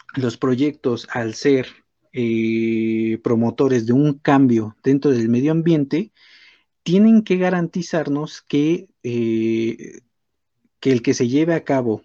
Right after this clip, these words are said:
desde su construcción a su operación y hasta la finalización del proyecto no va a causar daños al medio ambiente o a la salud, eh, de nosotros.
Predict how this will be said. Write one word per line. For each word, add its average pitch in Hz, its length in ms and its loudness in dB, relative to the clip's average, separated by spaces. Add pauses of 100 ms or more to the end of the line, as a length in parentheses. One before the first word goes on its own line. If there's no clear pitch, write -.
desde 117 300 -6
su 113 180 -10
construcción 117 760 -4 (360)
a 110 160 -4
su - 140 -6
operación 117 800 -2 (680)
y 165 240 2
hasta 151 380 0
la 123 120 0
finalización 117 720 -2
del 160 180 -2
proyecto 147 640 -2
no 160 200 0
va 175 120 -4
a 175 80 -10
causar 160 480 -4
daños 151 440 -6
al 127 100 -4
medio 139 260 0
ambiente 135 480 -2
o 131 120 2
a 131 60 0
la 123 160 0
salud, 123 460 -2 (100)
eh, 113 400 2
de 120 100 0
nosotros. 160 600 0